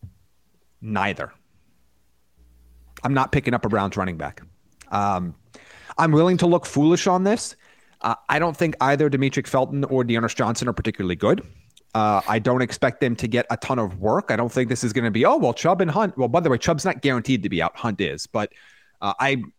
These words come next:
assuming Chubb is out, but I guess there's still a chance he could play.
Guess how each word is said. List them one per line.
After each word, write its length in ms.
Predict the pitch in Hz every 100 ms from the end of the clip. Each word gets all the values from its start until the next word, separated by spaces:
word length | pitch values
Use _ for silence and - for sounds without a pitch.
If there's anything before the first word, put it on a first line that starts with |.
| _ -
assuming 440 | 151 - 170 175
Chubb 240 | 180 165
is 140 | 165 156
out, 240 | 160 160
but 100 | 135
I 100 | 120
guess 200 | 113 117
there's 160 | 123 110
still 160 | 123
a 60 | 107
chance 320 | - 110 104
he 80 | 117
could 160 | 107 -
play. 320 | 113 104